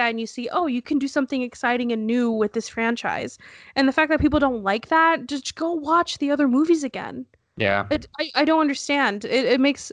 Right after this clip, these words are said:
Speaker 1: absolutely no sense. If you give a director a movie, if you give a mouse a cookie, <laughs> if you give a
Speaker 2: <laughs>
Speaker 1: director a
Speaker 2: Dumb.
Speaker 1: movie, then they can do whatever the fuck they want with it. And if you don't like it, move on. I just don't understand this ownership and this entitlement for a series that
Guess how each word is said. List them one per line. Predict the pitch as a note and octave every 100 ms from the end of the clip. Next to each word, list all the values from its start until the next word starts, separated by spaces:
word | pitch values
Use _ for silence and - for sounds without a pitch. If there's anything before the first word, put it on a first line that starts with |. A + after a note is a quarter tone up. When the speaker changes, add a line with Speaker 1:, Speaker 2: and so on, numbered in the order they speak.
| -
Speaker 1:
absolutely | B3+ B3 C4 B3+
no | A#3+
sense. | A#3+ G#3+ A3
If | A#3
you |
give | B3+ E4
a | F#4
director | D#4+ A#3+ G#3+ - C4+
a | A#3
movie, | G3+ G3+ C4+ D4+ D#4 D4+ _ _ _
if | A#3+
you | B3+
give | C#4+
a |
mouse | C4+ A#3 A#3
a |
cookie, | - A#3+ B3 - - - C4+
<laughs> | - - -
if | D4+
you | B3 A3+
give | D4+ G4+
a |
Speaker 2:
<laughs> |
Speaker 1:
director | F4 D#4+ F4+ F4+
a | C#4
Speaker 2:
Dumb. | C#4
Speaker 1:
movie, | D4 D4
then | B3
they | C4
can | D4+
do | E4
whatever | D#4+ D#4
the | C#4+
fuck | C#4+
they | C#4
want | B3+ C4+
with | C#4 A3+
it. | F3
And | A#3
if | A3+
you |
don't | D4 C#4
like | C4+ D4 _ _ -
it, | A#3+ -
move | A#3+ A3+ A3+
on. | G3 D#3+ G#3 _ - - -
I | A#3+
just | A#3+ C#4
don't | D#4+ D4
understand | C4+ - - B3 A#3+
this | A#3
ownership | - G#3+ A3 A3 G#3+
and | G#3
this | G#3 A3
entitlement | G#3 F#3+ G#3 G#3+ F#3+ F3+ - _ - -
for | _ - A3+ G#3+
a | G#3
series | A3 C4+ C4 B3 A3+ G#3+
that | G#3+ G#3 G#3 -